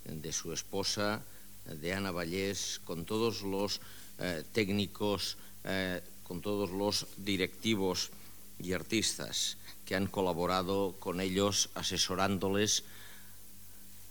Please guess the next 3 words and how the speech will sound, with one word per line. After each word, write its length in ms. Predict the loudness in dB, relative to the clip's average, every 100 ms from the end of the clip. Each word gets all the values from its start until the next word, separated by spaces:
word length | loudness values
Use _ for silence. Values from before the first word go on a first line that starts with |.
| -10
su 260 | -6 -4 -4
propia 800 | 2 0 2 2 4 4 2 0 -2
iniciativa 920 | 0 2 2 2 0 0 2 4 4